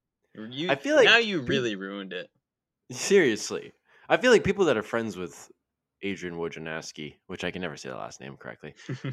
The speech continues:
Speaker 2: I feel like people who are friends with him are probably just constantly bombarded with information they're not ready for. So, <laughs> he's probably telling them,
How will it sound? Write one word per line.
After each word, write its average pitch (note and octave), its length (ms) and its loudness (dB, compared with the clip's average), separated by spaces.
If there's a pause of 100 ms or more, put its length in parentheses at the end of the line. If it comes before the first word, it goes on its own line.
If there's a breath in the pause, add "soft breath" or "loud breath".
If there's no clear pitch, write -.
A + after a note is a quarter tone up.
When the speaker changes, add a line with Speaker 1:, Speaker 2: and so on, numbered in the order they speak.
Speaker 2:
I G#2 180 0
feel D3 140 4
like B2 100 4
people B2+ 520 4 (520)
who A2+ 180 2
are G2+ 100 4
friends G#2 280 2
with F2+ 100 -10
him E2 360 -10
are - 60 -6
probably G#2 260 0
just D#2 220 -12
constantly F#2 480 -8
bombarded D2+ 520 -8
with D2 100 -16
information D2+ 520 -14
they're C#2 100 -14
not - 180 -14
ready D2 240 -12
for. G#1+ 380 -16 (840)
So, F#2+ 80 -20
<laughs> - 0 -
he's - 920 -18
probably A2+ 240 2
telling G2+ 300 2
them, F2 180 -4